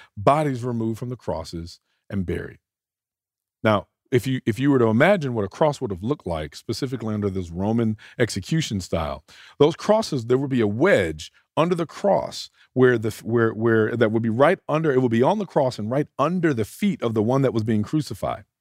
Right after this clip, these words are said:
And so they've been nailed to this cross. Their feet have been nailed to it so that the crucified would have something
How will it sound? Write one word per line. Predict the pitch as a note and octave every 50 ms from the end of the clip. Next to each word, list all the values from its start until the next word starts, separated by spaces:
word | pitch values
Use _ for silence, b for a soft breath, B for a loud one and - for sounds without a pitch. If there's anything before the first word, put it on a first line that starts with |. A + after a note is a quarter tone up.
| _ _
And | - F#2+ -
so | C#3
they've | A#2 A#2+ A#2+ A2+
been | A2+ A2 B B B B B B
nailed | B2 A#2+ B2 C#3 F3+ A3+ A#3+ A3+ E3
to | F3+
this | C#3+ C3+ A#2+ -
cross. | - - G#2 F2+ F2 F#2+ - B B B B _
Their | B2 A#2
feet | - - - A3 A3 F#3+
have | D#3+ C3
been | C#3 A#2+ A2+ A#2 B2+
nailed | D#3+ G3+ A#3+ B3 A#3+ A3 E3
to | - C3+ G#2+ F#2
it | F#2+ F2+
so | - B2+
that | A2+ A2 F#2+
the | A2
crucified | G#2 - - A3 G3+ - C3 - C3 A#2 A2 G2+
would | G#2+ G2+
have | A#2 G#2+ -
something | - - - E3+ E3+ D3+ D#3+ E3 C#3+